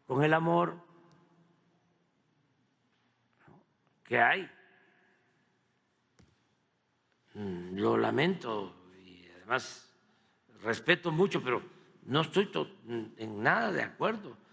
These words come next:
Eso de que se vea normal en Estados Unidos que los adolescentes, este, tengan que irse de la casa. ¿Y a dónde van?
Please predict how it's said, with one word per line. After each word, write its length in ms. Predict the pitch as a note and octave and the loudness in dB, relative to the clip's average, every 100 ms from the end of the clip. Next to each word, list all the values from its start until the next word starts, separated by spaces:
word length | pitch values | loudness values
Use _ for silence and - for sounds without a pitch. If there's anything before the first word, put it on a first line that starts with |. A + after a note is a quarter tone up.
| _ _ | _ _
Eso 300 | - D#3 D#3 | -6 -2 0
de 160 | D#3 A2+ | 0 -2
que 180 | - G#2+ | -6 -10
se 140 | A#2 | -2
vea 140 | A#2+ D3 | 0 2
normal 600 | C#3+ B2+ A#2+ C3 D#3+ - _ _ _ _ _ | 0 0 2 2 2 -6 _ _ _ _ _
en 120 | B2 | -12
Estados 360 | A2+ - D3 C3 | -12 -2 -2 -2
Unidos 400 | B2+ C3 D#3 - - _ _ _ _ | -2 0 0 -4 -16 _ _ _ _
que 140 | - | -2
los 240 | A#2+ B2 - | 0 0 0
adolescentes, 880 | A#2 A#2 A2 G2+ C3+ B2 C#3 - - _ _ _ _ _ _ | 0 0 -2 -2 -2 -2 -8 -10 -16 _ _ _ _ _ _
este, 400 | - F#2+ - G2+ | -16 -14 -12 -14
tengan 280 | - C#3 B2+ | -2 -2 0
que 120 | A#2+ | -2
irse 240 | C#3 - | -2 -4
de 60 | A#2+ | -8
la 140 | G#2 G2 | -8 -12
casa. 440 | C#3+ D3+ - A2 - _ _ _ _ _ _ _ _ _ _ _ _ _ _ _ _ _ _ _ _ _ _ _ _ | -12 -12 -12 -16 -20 _ _ _ _ _ _ _ _ _ _ _ _ _ _ _ _ _ _ _ _ _ _ _ _
¿Y 100 | B2+ | -2
a 40 | |
dónde 240 | C3 D#3+ D3 | 0 2 0
van? 360 | C#3+ F#3 F3 | 0 0 -2